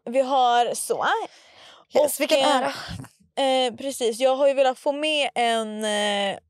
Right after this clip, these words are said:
Speaker 1: så här, sexolog. Men jag har
Speaker 2: Älskar.
Speaker 1: inte riktigt hittat någon som, ja, whatever.
Speaker 2: <laughs>
Speaker 1: Long story short. Du kör ju Onlyfans också.
Speaker 2: Ja.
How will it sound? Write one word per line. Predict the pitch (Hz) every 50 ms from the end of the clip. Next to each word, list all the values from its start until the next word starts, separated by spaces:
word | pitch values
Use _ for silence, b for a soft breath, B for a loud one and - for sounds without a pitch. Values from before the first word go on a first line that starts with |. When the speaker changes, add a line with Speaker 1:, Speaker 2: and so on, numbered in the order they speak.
| - 226
Speaker 1:
så | - 247
här, | 226 208 196 196 190 196
sexolog. | 208 - 226 - - - 247 269 262 - - -
Men | - 226 240 240 - _ _ _ _ _ _ _ _ _ _ _ _
jag | - 254
har | 226 208 254 262 262
Speaker 2:
Älskar. | 277 285 -
Speaker 1:
inte | - - 262
riktigt | 247 - 254 240 -
hittat | 285 254 - - 254 233 220
någon | 233 220 208 202 208
som, | 202 220 208 202 196 196 -
ja, | - 175 - _ _ _ _
whatever. | - 240 247 226 208 202 190 - - 254 277 214
Speaker 2:
<laughs> | 185 262 247 - -
Speaker 1:
Long | 285 277 269 262
story | - - 247 247
short. | 240 - - 233 202 123 - - - b b b b b b b b b b b b _ _ -
Du | 233 226 262 262
kör | - 320 311
ju | 302 262
Onlyfans | 262 277 262 240 214 226 220 214
också. | - - - - - - - 208 _
Speaker 2:
Ja. | - 226 240 208 175 180